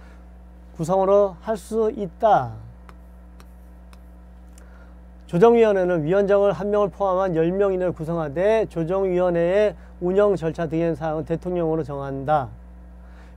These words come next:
위원장은 누가 된다? 시장 군수 구청장이 된다. 위원장을 제안할 위원은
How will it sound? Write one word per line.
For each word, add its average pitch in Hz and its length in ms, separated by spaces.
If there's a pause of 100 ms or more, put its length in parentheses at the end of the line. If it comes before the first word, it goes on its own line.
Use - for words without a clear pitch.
위원장은 202 640
누가 175 200
된다? 196 460 (240)
시장 202 480
군수 180 380
구청장이 160 580
된다. 131 480 (800)
위원장을 196 500
제안할 175 360
위원은 196 420